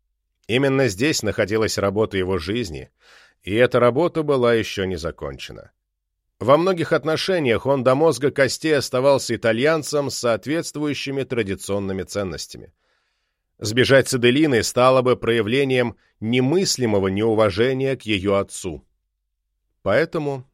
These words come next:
он молчал. Множество семей по всему Нью-Йорку страдали.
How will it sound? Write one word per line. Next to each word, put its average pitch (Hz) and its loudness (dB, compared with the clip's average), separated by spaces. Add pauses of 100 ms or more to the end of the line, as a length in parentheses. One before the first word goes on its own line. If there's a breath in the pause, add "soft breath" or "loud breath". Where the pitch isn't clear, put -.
(140)
он 101 -2
молчал. 78 -8 (1300 soft breath)
Множество 156 2
семей 156 2
по - -8
всему 131 -2
Нью-Йорку 117 0
страдали. 90 -4